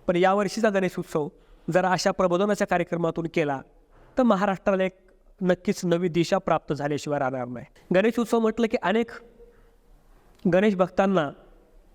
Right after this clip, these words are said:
ते फार मोठी पर्वणी आहे. मग कोण? रिअल गणेश भक्त म्हणून मनोभावी गणेशाची पूजा करत असतो. हे आठ दहा दिवस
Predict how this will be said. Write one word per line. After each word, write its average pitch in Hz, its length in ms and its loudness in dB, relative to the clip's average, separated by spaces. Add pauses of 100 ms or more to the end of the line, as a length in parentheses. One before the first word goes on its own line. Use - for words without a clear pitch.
(180)
ते 202 80 2
फार 208 280 0
मोठी 202 220 -2
पर्वणी 165 420 0
आहे. 135 240 -6 (540)
मग 202 120 2
कोण? 226 400 0 (800)
रिअल 214 300 4
गणेश 208 320 0
भक्त 196 260 -2
म्हणून 190 420 0 (240)
मनोभावी 220 600 2
गणेशाची 202 480 -2
पूजा 196 280 2
करत 175 300 0
असतो. 147 440 -4 (480)
हे 202 40 2
आठ 180 220 0
दहा 175 160 4
दिवस 185 500 0